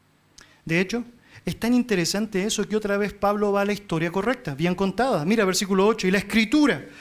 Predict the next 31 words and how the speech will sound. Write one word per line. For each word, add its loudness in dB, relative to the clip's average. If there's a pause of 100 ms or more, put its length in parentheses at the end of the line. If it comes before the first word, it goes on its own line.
(180)
previendo 4
que 2
Dios 4
había 4
de 4
justificar 0
por 0
la 2
fe 0
a 4
los 2
gentiles, 2 (240)
dio 4
de 6
antemano 2
la 4
buena 4
nueva 4
a 4
Abraham, 4
diciendo, 2 (240)
'En 4
ti 2
serán 2
benditas 2 (260)
todas 2
las 2
naciones'". 2 (200)
Note 4
esto, -2
mire, 0